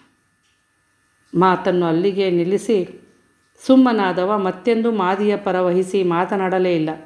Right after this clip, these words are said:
ನಾನು ಮದುವೆಯಾಗಿ ಗಂಡನೊಟ್ಟಿಗೆ ಮುಂಬೈಯಲ್ಲಿ ವಾಸವಾದರೂ ಆಗಾಗ ಊರಿಗೆ ಬಂದಾಗ "ಮಾದ್ ಹಿಂಗಂದ್ಲಂತ, ಮಾದ್ ಹಂಗ್ ಮಾಡಿದ್ಲಂತ" ಅನ್ನೋ ಸುದ್ದಿಗಳು ಆಯಾ ದಿನದ ಮಾತಿಗೆ ಸಾಮಾನುಗಳಾಗುತ್ತಿದ್ದವು. ನಾವ್ಯಾರೂ ಮನೆ ಹೆಣ್ಣು ಮಕ್ಕಳು ನೋಡಿರದ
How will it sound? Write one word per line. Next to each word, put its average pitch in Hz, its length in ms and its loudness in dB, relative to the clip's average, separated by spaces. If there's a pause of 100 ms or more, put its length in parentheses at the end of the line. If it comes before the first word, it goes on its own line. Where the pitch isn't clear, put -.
(160)
ನಾನು 226 280 4
ಮದುವೆಯಾಗಿ 240 580 2
ಗಂಡನೊಟ್ಟಿಗೆ 214 680 -2
ಮುಂಬೈಯಲ್ಲಿ 214 680 0
ವಾಸವಾದರೂ 202 1040 -2 (180)
ಆಗಾಗ 302 400 4
ಊರಿಗೆ 262 460 4
ಬಂದಾಗ 196 480 -2 (640)
"ಮಾದ್ 233 360 4
ಹಿಂಗಂದ್ಲಂತ, 180 720 2 (500)
ಮಾದ್ 269 300 4
ಹಂಗ್ 254 320 2
ಮಾಡಿದ್ಲಂತ" 190 560 0 (540)
ಅನ್ನೋ 226 260 2
ಸುದ್ದಿಗಳು 226 880 0
ಆಯಾ 269 380 4
ದಿನದ 214 220 0
ಮಾತಿಗೆ 202 520 -2
ಸಾಮಾನುಗಳಾಗುತ್ತಿದ್ದವು. 185 1400 -4 (320)
ನಾವ್ಯಾರೂ 220 640 4
ಮನೆ 214 300 0
ಹೆಣ್ಣು 220 240 -2
ಮಕ್ಕಳು 214 360 -2
ನೋಡಿರದ 208 840 0